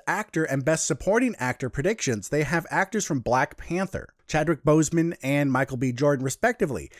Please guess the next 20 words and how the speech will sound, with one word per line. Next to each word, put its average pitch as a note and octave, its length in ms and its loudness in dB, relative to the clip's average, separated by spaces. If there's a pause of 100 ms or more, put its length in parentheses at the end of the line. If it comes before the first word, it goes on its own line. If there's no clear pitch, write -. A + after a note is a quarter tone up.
(120)
And D3 180 0
while G3+ 200 4
they A3 140 6
did A3+ 280 0
do A3 160 2
great C#3 580 -2
work, A3 440 0 (200)
they're G#3 260 4
assuming A#3+ 380 2
a D#3 60 0
comic A3+ 480 0
book A3+ 160 2
movie C#3 280 4
is B2+ 100 0
going C#3 160 0
to D#3+ 100 2
win B2+ 320 0
a C3 40 2
major A#2 400 -2
award. A#2 580 0